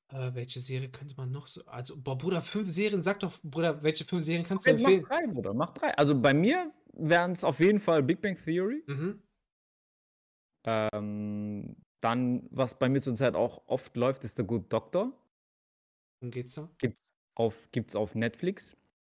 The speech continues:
Speaker 2: Und zwar ist es ein Arzt, Chirurg, der, äh, Autist ist.
Speaker 1: Ach, krass.
Speaker 2: Bruder, die Serie ist so gut.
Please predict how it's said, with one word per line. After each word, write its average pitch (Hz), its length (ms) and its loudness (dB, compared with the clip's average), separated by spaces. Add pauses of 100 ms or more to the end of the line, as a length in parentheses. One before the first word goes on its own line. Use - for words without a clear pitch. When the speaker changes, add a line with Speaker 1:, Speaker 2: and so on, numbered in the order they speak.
(540)
Speaker 2:
Und 117 200 -2
zwar 120 300 4
ist - 180 0
es 120 180 0
ein 110 640 2 (220)
Arzt, 117 640 0
Chirurg, 139 880 0 (460)
der, 120 1120 2
äh, - 40 -2
Autist 151 420 0
ist. - 260 -8 (800)
Speaker 1:
Ach, 143 140 -14
krass. - 340 -12 (640)
Speaker 2:
Bruder, 113 420 2
die 113 140 2
Serie 107 360 2
ist - 180 -12
so 160 160 8
gut. - 360 -4